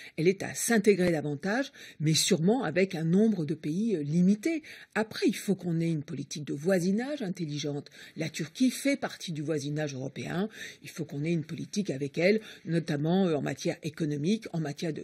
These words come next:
sécurité aussi. Sur ce, on voit bien que la Turquie est un pays, on va dire, euh,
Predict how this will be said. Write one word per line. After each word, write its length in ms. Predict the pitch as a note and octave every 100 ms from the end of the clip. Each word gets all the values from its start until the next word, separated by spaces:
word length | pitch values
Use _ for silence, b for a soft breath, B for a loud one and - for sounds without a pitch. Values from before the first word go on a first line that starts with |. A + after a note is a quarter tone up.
| -
sécurité 760 | - - E3+ F#3+ D3+ D3 D3+ C#3
aussi. 440 | C#3 - A3+ C4 B B B -
Sur 200 | - -
ce, 140 | G3+
on 140 | F#3
voit 180 | D3 F3
bien 440 | D3 E3+ G3+ A#3+ A#3
que 180 | -
la 240 | F3+ G3+ D3
Turquie 320 | - C3 A3+
est 160 | A3+ D#3+
un 80 |
pays, 360 | D3 D#3 D#3 F3+
on 60 | D#3
va 120 | C#3
dire, 240 | C#3+ E3+ - B B B B B B B _ _ _
euh, 40 | -